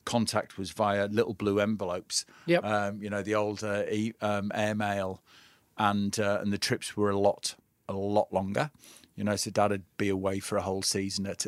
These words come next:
Speaker 1: at a time, et cetera. So, uh, there was a lot of that to compute. So I did actually have a wobble in the middle, uh, that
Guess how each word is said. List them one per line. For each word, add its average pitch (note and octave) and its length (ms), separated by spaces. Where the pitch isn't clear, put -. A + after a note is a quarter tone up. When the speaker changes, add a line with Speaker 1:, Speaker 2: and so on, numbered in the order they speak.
Speaker 1:
at F#2+ 140
a F#2 60
time, G2 480
et G2 200
cetera. - 420
So, G#2 360
uh, G#2 400
there G#2+ 100
was G2+ 100
a A2 60
lot A2+ 300
of G2+ 100
that - 220
to - 100
compute. G#2 440
So G#2+ 100
I G#2 60
did C3 220
actually G#2 300
have G#2+ 480
a G#2 80
wobble G#2+ 420
in F#2+ 140
the F#2+ 60
middle, G2 440
uh, G#2 80
that F#2+ 200